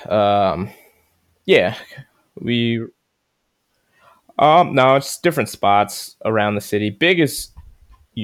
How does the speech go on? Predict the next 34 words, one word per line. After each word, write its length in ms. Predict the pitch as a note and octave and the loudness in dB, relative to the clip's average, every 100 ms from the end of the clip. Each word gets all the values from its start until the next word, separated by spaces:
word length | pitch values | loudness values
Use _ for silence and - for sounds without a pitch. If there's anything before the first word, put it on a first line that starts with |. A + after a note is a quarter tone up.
| - - | -6 -2
uh, 300 | A#2 G#2+ G2+ - _ - - - - _ - - - - | 2 2 0 -6 _ -20 -20 -20 -20 _ -20 -20 -8 0
I 100 | F3+ | 2
guess 160 | A3+ | 2
Big 340 | - F3 D#3+ A#2+ | 0 0 0 0
would 200 | B2 A2 | -2 0
be 160 | G#2+ | -4
considered 460 | F#2+ G#2 - G#2 G2+ | -2 -6 -2 -2 -2
in 100 | G2+ | -4
some 260 | - G2+ | -4 -4
ways 200 | G2+ G2+ | -2 -4
the 80 | G2 | -4
usual 280 | G2 G2+ F#2 | -6 -4 -6
space. 420 | - G2 F#2+ - | -6 -6 -6 -6
It 100 | F#2+ | -4
is, 400 | G2+ G#2 G#2+ - - | -4 -4 -8 -12 -4
it 140 | A2+ | -2
is 180 | A2+ G#2+ | 0 -2
the 60 | G#2 | -8
space 460 | - G2+ G#2 - | -4 -2 -2 -4
that 120 | F2 | -6
we 100 | F#2+ G2 | -6 -8
perform 480 | - A2 G#2+ F#2+ | -8 -4 -2 -2
pretty 180 | F#2+ G#2 | -4 -6
consistently 600 | F#2+ F2+ G2 - D2+ D#2+ | -6 -8 -8 -6 -6 -4
at. 260 | D#2+ D#2 - | -2 -4 -4
But 280 | D#2+ D2 _ _ _ _ _ _ _ _ | -4 -4 _ _ _ _ _ _ _ _
yeah, 300 | C#3 B2+ G2 - - | 2 2 2 -8 -14
we, 280 | - C3 | -4 0
uh, 200 | B2+ A#2+ | 2 2
we 80 | B2+ | 0
try 140 | C#3 C#3 | 0 0
to 60 | |
book 180 | A2 A2+ | 0 -4
shows, 680 | - A2 G#2+ A2+ - - | -2 0 0 -2 -6 -14